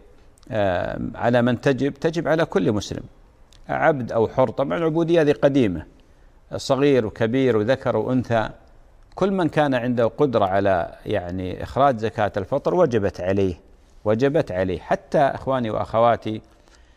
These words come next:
اللي ما يستطيع الصيام وانتقل إلى الإطعام يخرج زكاة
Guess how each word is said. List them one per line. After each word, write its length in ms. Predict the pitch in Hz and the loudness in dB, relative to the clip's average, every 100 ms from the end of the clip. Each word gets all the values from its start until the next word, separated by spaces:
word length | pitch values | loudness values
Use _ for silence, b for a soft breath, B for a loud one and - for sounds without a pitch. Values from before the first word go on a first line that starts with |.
| b _ | b _
اللي 180 | 120 113 | -4 -2
ما 160 | 123 143 | 0 0
يستطيع 440 | - 123 - 104 | -2 -6 -2 -4
الصيام 480 | 95 - 113 104 92 | -4 -2 0 0 -2
وانتقل 460 | 92 - 127 117 | -4 -4 0 -2
إلى 160 | 104 104 | 0 -4
الإطعام 560 | 104 110 95 110 104 120 | -4 -4 0 0 0 -4
يخرج 280 | 147 180 | -4 -4
زكاة 340 | 135 127 139 | -2 -2 -2